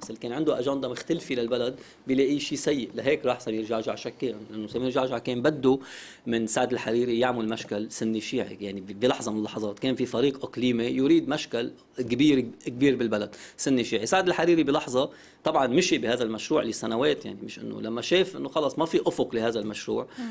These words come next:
Speaker 1: إجا قال: "لا خيي، روحوا، تعالوا نروح نتفاهم، نشتغل بطريقة تانية". هذا التفاهم،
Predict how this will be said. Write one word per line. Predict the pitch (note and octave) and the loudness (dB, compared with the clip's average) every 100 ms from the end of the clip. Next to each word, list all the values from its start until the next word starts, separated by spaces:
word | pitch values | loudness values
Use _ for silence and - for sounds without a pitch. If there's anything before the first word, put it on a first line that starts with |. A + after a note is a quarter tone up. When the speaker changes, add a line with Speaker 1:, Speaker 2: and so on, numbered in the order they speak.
| G#3 | 0
Speaker 1:
إجا | F#3+ F3+ F3+ | 2 4 4
قال: | F3 F3 | 4 4
"لا | E3+ | 2
خيي، | - B2+ | 0 0
روحوا، | C#3 E3+ | 2 2
تعالوا | D#3 C3 C3+ | 0 -2 -2
نروح | |
نتفاهم، | B2+ - A2+ F#2 G2 - - - | -4 -4 -6 -6 -16 -20 -20 -6
نشتغل | B2 - D3+ C#3 C3+ B2 - | -4 0 4 4 2 -4 -8
بطريقة | F#3 A#2 A#2 G#2+ | -6 -2 -2 -2
تانية". | - G2 G#2 - - - | -6 -8 -8 -16 -16 0
هذا | G#3 G#3+ | 2 4
التفاهم، | G#3+ E3+ E3+ C3+ C3 | 4 2 2 0 0